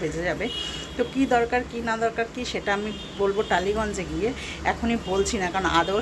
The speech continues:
সেটা হবে কি না হবে সেটা বুঝতে পারছি না। তো যেহেতু মা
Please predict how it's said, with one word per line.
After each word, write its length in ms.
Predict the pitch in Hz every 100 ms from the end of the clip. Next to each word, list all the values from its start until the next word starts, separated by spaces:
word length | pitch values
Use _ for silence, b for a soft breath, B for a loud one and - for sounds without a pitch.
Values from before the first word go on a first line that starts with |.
| -
সেটা 180 | 226 226
হবে 220 | 175 151 190
কি 80 | 208 196
না 60 | 180
হবে 140 | 202 202 202
সেটা 140 | 180 180
বুঝতে 240 | 190 185
পারছি 320 | 180 170 - 185
না। 60 | 214 269 B B -
তো 60 | 202 202
যেহেতু 240 | 202 220 233 226
মা 100 | 185